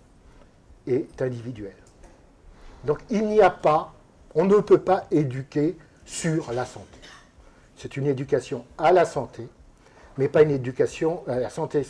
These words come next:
à la, la sexualité, même pas une éducation de la sexualité. Ça, c'est pas possible. Parce qu'elle nous appartient à chacun, elle est privée, je vais y revenir plusieurs fois,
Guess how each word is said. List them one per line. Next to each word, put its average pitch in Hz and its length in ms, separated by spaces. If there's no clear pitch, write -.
à 127 80
la, 135 240
la 127 120
sexualité, 143 580
même 147 200
pas 185 180
une 165 80
éducation 143 520
de 220 460
la 147 320
sexualité. - 640
Ça, 196 160
c'est 170 140
pas 139 120
possible. - 380
Parce 151 160
qu'elle 190 440
nous 190 180
appartient 185 400
à 131 100
chacun, 151 440
elle 175 160
est 208 60
privée, 127 420
je 123 140
vais 170 80
y 160 40
revenir 160 320
plusieurs 127 360
fois, 185 280